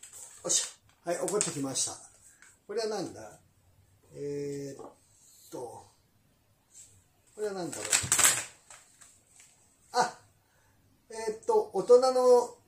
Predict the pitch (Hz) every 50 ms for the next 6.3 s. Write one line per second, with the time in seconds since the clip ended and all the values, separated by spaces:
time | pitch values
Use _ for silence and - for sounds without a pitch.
0 | _ - 165 165 - 247 254 254 269 262 262 254 240 - - - - 208 226 226
1 | 220 220 208 180 196 190 185 185 - - - - - - _ _ _ _ _ _
2 | _ _ _ _ _ _ _ _ _ _ _ _ _ - 180 196 220 233 233 226
3 | 226 220 220 220 226 220 202 160 135 127 131 139 139 143 147 151 151 139 135 -
4 | - - - - 113 117 131 147 156 156 - - - _ _ _ - 175 175 -
5 | - 139 131 135 139 135 143 165 170 160 151 139 123 - 110 113 107 127 127 123
6 | - - 139 127 113 110